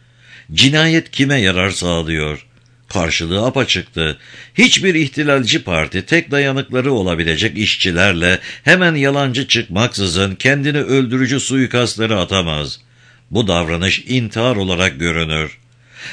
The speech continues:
Buna karşılık aşırı sağ için kargaşalığı arttırmak ancak yararlı olabilir. Gerçekten işçi yığınlarını elde etme şansları varsa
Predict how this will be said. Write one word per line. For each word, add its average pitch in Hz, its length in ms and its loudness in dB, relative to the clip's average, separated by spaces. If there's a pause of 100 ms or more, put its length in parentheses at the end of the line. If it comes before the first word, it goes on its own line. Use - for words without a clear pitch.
Buna 202 260 2
karşılık 90 540 0
aşırı 123 380 0
sağ 139 280 0
için 98 320 -2
kargaşalığı 131 760 0
arttırmak 131 540 -2
ancak 131 440 0
yararlı 101 380 0
olabilir. 76 680 -2 (440)
Gerçekten 170 580 4
işçi 139 340 0
yığınlarını 87 680 0
elde 98 340 0
etme 101 280 -2
şansları 95 520 -2
varsa 87 500 0